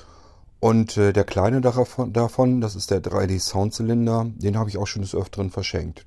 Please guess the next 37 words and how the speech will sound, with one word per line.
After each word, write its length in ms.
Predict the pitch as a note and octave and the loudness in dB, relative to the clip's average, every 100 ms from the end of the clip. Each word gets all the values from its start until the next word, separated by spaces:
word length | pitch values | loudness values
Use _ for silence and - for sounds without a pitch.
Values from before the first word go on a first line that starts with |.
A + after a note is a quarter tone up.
| - | -10
Der 80 | E2+ | -8
ist 140 | - | -6
nicht 120 | F2+ | -6
ganz 200 | - F2 | -4 -6
so 80 | - | -6
teuer 440 | D2+ C3 C#3+ C#3+ - - - - - - - | 0 4 4 2 -4 -20 -20 -20 -20 -18 -8
und, 340 | G2 F#2+ - | -4 -4 -2
äh, 400 | F#2+ F#2+ F2+ F2+ | 0 2 0 -2
wenn 80 | G2 | -2
man 140 | F#2 | 0
dann 120 | F#2 | 0
mal 140 | F#2 E2+ | 0 -2
irgendwo 340 | G2 F#2 F#2+ | -2 -4 -8
zum 200 | F2 F2 | -8 -8
Geburtstag 340 | E2+ G2+ - E2+ | -6 -6 -6 -8
so 160 | F2 | -6
eingeladen 460 | F#2+ G#2+ G2+ G2 G2 | -4 -4 -2 -2 -4
ist 100 | - | -4
oder 120 | F#2+ | -4
auch 120 | F2+ | -4
einfach 180 | F#2 F#2+ | -6 -6
mal 200 | F2+ F#2 | -4 -6
für 160 | - E2 | -6 -10
gute 240 | E2+ - | -10 -12
Freunde 320 | - F2 G2 | -6 -4 -2
oder 160 | F#2 F2+ | -2 -2
so, 220 | F2+ F#2 - - - - - - - - | -4 -6 -10 -20 -20 -20 -20 -20 -18 -6
dann 120 | G2 | -2
hat 100 | G#2 | -2
man 160 | F#2+ G2+ | -2 -2
ihn 120 | F#2+ | -2
auch 80 | F2+ | -4
schon 180 | G2 | -4
mal 80 | F#2 | -4
verschenkt 500 | - G2 - G2 G#2+ | -4 -8 -4 -2 0
und, 320 | G2 G2 - | 0 -2 -2
äh, 240 | G2 F2+ | -2 0